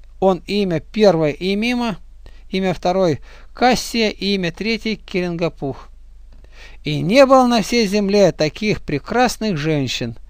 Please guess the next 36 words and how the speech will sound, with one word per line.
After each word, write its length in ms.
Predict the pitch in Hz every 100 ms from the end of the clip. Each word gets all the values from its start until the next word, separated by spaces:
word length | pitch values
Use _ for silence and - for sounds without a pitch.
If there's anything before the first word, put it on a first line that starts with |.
| -
как 200 | - 151
дочери 540 | 143 170 - 147 151 135
Иова, 280 | 123 117 107 - - - -
и 140 | 131 127
дал 260 | 196 220
им 220 | 202 208
отец 420 | 190 - 208 196 190
их 160 | 185
наследство 680 | 165 151 - 165 185 - 160
между 300 | 156 143 147
братьями 500 | 151 147 - 135 131
их. 260 | 127 107 - - - - - - - - -
После 320 | 226 254 208
того 320 | 175 180 220
Иов 380 | 208 226 214 170
жил 200 | 170 196
сто 280 | - - 208
сорок 480 | - 190 190 175 -
лет 420 | 156 156 123 - - - - -
и 80 |
видел 240 | 156 165 147
сыновей 480 | - 143 139 175 185
своих 360 | 196 202 185
и 60 | 156
сыновей, 600 | - 147 143 190 190 - -
сыновних 640 | - - 175 180 170 165 - - -
до 160 | - 175
четвертого 580 | - 143 151 151 139 131
рода. 300 | 135 127 123 - - - - -
И 80 | 160
умер 320 | 240 220 214
Иов 380 | 214 196 160 -
в 20 |
старости, 800 | - - 220 247 233 - 240 233
насыщенный 840 | 160 151 - 190 202 - 202 170
днями. 520 | 139 135 143 135 131